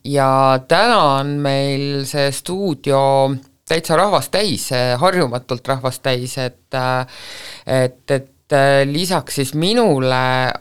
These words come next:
on, äh, mul teispool lauda siin ka Triinu Tapper ja täna on meil üllatuskülalisena kaasas, äh, mul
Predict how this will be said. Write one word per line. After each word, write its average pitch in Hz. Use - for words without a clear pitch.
on, 135
äh, 131
mul 131
teispool 147
lauda 131
siin 135
ka 127
Triinu 202
Tapper 127
ja 127
täna 175
on 131
meil 131
üllatuskülalisena 139
kaasas, 143
äh, 127
mul 131